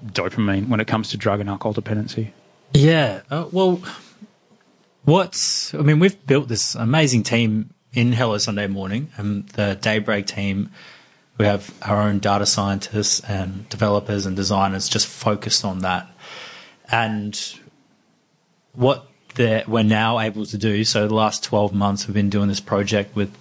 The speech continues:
Speaker 2: Google, which is the application of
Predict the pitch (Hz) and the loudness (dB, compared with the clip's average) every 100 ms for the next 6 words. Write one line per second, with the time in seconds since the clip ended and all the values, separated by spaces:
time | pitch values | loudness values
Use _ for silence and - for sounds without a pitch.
0 | - - - 117 107 92 110 127 - - | -20 -6 0 2 2 -2 -4 -8 -16 -20
1 | - - - _ _ - 104 131 101 - | -20 -20 -20 _ _ -6 0 0 0 -6
2 | 123 117 127 127 147 123 117 110 113 107 | 0 2 2 0 -4 -2 -2 -2 -4 -4
3 | 104 101 - | -4 -6 -12